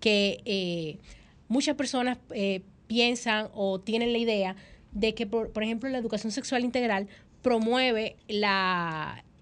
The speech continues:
promueve una mayor actividad sexual en niñas, eh, en niñas y adolescentes. Pero es lo contrario, lo que promueve la educación sexual integral es herramientas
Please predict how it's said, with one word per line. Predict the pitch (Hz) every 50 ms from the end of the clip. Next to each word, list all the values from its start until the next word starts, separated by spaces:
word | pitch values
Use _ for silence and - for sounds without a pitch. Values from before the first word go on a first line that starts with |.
| - - -
promueve | - 214 208 208 214 226 240 254 254 254
una | 240 247 247 254
mayor | 254 240 220 226 233
actividad | 240 233 - 220 208 214
sexual | 208 214 220 202 - - 262 277 277 240 -
en | - 208 202 190 190
niñas, | 202 214 233 240 226 208 214 208 - - -
eh, | - 190 185 175 165 160 160 151 147 151 160 - - - - - - - - - - -
en | - 214 208 202
niñas | 208 233 262 269 254
y | 247
adolescentes. | 214 196 190 190 180 - 254 240 233 214 208 165 - - - - - - - - - - - -
Pero | - 277 277 254 240 208
es | 185 233 - -
lo | 233 240 240
contrario, | - 262 214 185 214 233 226 220 196 185
lo | 185 185
que | 190 196
promueve | 196 208 196 208 208 220 240 269 294 311 311 302 302 285 294
la | 277
educación | 247 262 - 254 - 240 226
sexual | 233 254 - - 247 226
integral | 233 233 226 233 208 190 175 165 165 - - -
es | 214 202 - -
herramientas | - 226 - 233 196 190 196 208 240 247 220 180 165 175 - -